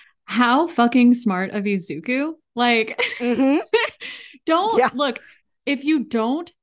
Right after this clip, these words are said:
Speaker 1: have to do everything from scratch, then
Speaker 2: Don't.
Speaker 1: don't.
Speaker 2: Yeah.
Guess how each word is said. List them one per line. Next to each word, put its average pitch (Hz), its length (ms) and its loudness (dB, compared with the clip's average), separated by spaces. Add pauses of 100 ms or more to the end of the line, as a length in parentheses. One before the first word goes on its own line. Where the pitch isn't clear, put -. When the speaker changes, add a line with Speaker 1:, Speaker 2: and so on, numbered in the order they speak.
Speaker 1:
have 240 260 -8
to 247 100 -8
do 226 280 -2
everything 214 540 -6
from 202 240 -6
scratch, 196 760 -6 (240)
then 202 360 0
Speaker 2:
Don't. 185 440 0
Speaker 1:
don't. - 600 -6
Speaker 2:
Yeah. 240 340 0